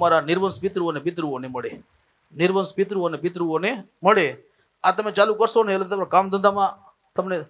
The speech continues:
ત્રીસ થી ચાલીસ ટકા રાહત થઈ જશે, બરાબર છે? પ્લસ સંસારમાં કંકાસ ઝઘડામાં રાહત થઈ જશે. Even, મારો મોબાઈલ લાવો, મોબાઈલ. Even કે જે તમારી પેઢી રોકાઈ છે ને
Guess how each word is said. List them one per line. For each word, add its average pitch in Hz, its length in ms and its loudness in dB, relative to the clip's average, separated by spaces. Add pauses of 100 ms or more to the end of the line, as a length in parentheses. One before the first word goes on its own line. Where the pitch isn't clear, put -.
(300)
ત્રીસ 202 180 0
થી 208 200 -4
ચાલીસ 180 240 2
ટકા 185 280 2 (260)
રાહત 165 220 4
થઈ 151 160 -8
જશે, 127 260 -8 (880)
બરાબર 175 300 2
છે? 185 120 -4 (680)
પ્લસ 196 180 2 (380)
સંસારમાં 202 640 2 (240)
કંકાસ 190 400 0
ઝઘડામાં 190 400 2
રાહત 170 240 0
થઈ 156 160 -4
જશે. 123 240 -4 (580)
Even, 208 280 2 (460)
મારો 147 200 -6
મોબાઈલ 151 220 -4
લાવો, 127 140 -8 (460)
મોબાઈલ. 135 260 -12 (1600)
Even 202 280 2 (440)
કે 185 120 0 (920)
જે 196 140 4
તમારી 196 340 0
પેઢી 190 240 4
રોકાઈ 208 240 2
છે 220 80 6
ને 156 120 -4